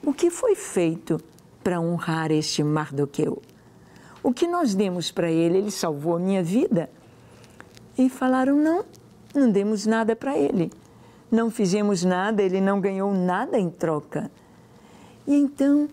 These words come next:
amanheceu o dia e o rei disse, "Quem está aí fora?"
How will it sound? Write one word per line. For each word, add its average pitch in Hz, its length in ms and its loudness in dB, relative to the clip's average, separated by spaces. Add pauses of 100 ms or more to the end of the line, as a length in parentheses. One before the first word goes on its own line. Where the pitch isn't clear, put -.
(460)
amanheceu 196 800 2
o 226 40 -4
dia 269 500 0 (720)
e 214 200 4
o 202 80 2
rei 208 260 2
disse, 202 420 0
"Quem 453 220 -2
está 202 240 -4
aí 175 120 -2
fora?" 151 440 -4